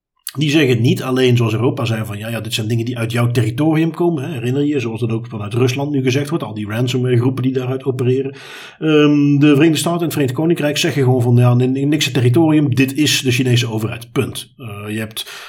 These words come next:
zoals het dan zo mooi heette, die codenamen voor de groepen die het doen. Eh, A P T thirty-one, A P T forty, de namen die ze geven aan die groepen.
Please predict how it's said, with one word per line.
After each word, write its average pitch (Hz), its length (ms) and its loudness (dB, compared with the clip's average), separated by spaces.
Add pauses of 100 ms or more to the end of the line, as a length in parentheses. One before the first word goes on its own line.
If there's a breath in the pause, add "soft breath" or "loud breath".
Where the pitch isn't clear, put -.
zoals 120 180 -2
het 120 100 0
dan 117 80 4
zo 120 100 4
mooi 120 200 8
heette, 120 180 2
die - 120 -4
codenamen 117 680 2
voor 117 100 0
de 120 100 2
groepen 120 300 2
die 113 120 0
het 101 100 -8
doen. 127 340 2 (300 loud breath)
Eh, 113 120 -10
A 117 440 -2
P 127 40 -2 (140)
T 120 220 -2
thirty-one, 127 720 -2
A 123 60 2
P 120 180 -4
T 123 160 -2
forty, 131 480 -2
de 120 100 2
namen 117 380 4
die 120 100 4
ze 117 100 2
geven 127 320 -2
aan 120 120 -2
die 120 140 2
groepen. 123 340 0